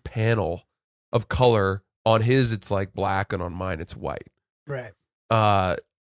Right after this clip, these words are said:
Speaker 1: but
Speaker 2: Very
Speaker 1: having
Speaker 2: subtle.
Speaker 1: said that, like, n-, if I'm wearing the shoes that I'm wearing, I clearly know.
Speaker 2: Right, and he may not have even known.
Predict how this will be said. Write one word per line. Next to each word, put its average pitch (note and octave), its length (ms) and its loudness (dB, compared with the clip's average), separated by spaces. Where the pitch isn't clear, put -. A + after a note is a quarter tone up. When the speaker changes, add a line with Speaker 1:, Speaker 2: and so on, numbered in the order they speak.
Speaker 1:
but B2+ 220 4
Speaker 2:
Very A#2+ 100 6
Speaker 1:
having A#2 180 4
Speaker 2:
subtle. A2 120 -4
Speaker 1:
said C3+ 260 2
that, G#2+ 280 2
like, G#2+ 240 -2
n-, A#2+ 160 -4
if B2 220 0
I'm C3 260 2
wearing A#2+ 300 4
the A2 60 0
shoes A2 260 -4
that G#2 120 -4
I'm F#2 200 -6
wearing, D#2 460 -6
I G#2+ 160 -2
clearly G2+ 440 -6
know. D#2 460 -14
Speaker 2:
Right, A3 180 4
and F#3 100 0
he - 180 6
may C#4 140 4
not A#3+ 160 4
have G3 100 4
even E3 180 2
known. G3+ 260 -2